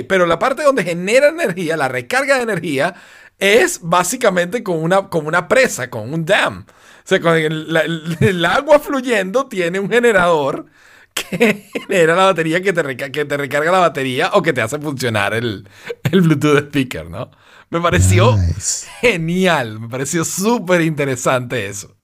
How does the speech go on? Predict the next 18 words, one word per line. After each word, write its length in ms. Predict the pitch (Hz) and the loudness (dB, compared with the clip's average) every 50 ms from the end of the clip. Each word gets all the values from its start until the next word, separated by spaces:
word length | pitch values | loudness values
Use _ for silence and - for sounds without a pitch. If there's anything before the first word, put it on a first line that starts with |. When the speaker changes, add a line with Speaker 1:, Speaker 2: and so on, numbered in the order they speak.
| _ _ | _ _
Speaker 2:
Pero 200 | - 104 101 101 - | 2 2 2 2 2
¿cómo 200 | 120 135 190 254 | 2 2 4 4
lo 140 | 277 277 220 | 4 4 4
inst-, 320 | 147 117 - - - - - | 4 4 2 -4 -10 -6 -4
o 40 | |
sea, 160 | 123 - 120 - | -2 0 0 -2
co-, 280 | - - 135 - - | 0 -2 -2 -2 2
cómo 460 | - 139 139 165 190 214 226 - - _ _ _ _ _ | 2 2 2 4 2 0 -2 -4 -8 _ _ _ _ _
tienes 240 | _ - 107 135 147 | _ 2 2 2 2
que 100 | - 190 | 2 -2
sacar 560 | - - 170 160 - _ - 123 139 165 190 | 0 0 -2 -2 -4 _ -2 -2 0 0 0
el, 360 | 196 190 175 165 151 135 - - | 2 2 4 4 2 2 2 2
el 160 | 110 98 92 - _ | 0 0 0 -2 _
Speaker 1:
Pues, 220 | - 135 131 151 | 0 2 2 2
Speaker 2:
tubo? 260 | 170 196 220 208 - _ | 0 0 -2 -4 -6 _
Speaker 1:
sac-, 640 | - - - - - 160 139 113 139 - - - 165 | -16 -14 -12 -6 -2 -2 0 0 -2 -4 -8 -10 -8
sacas 540 | - 202 - - 160 160 160 - - - 240 | -6 -4 -2 0 0 0 0 -2 -4 -2 0
la, 240 | 240 202 196 196 | 2 2 2 2